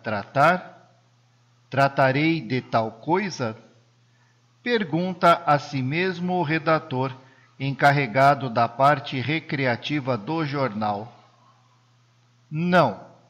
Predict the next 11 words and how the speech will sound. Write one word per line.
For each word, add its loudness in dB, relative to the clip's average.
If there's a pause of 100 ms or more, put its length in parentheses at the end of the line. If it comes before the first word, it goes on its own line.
(440)
é 2
muito -2
séria. -4 (840)
E -4
daquela 4
outra? -2 (1040)
É 2
assunto 2
por -4
demais -2
repetido. -6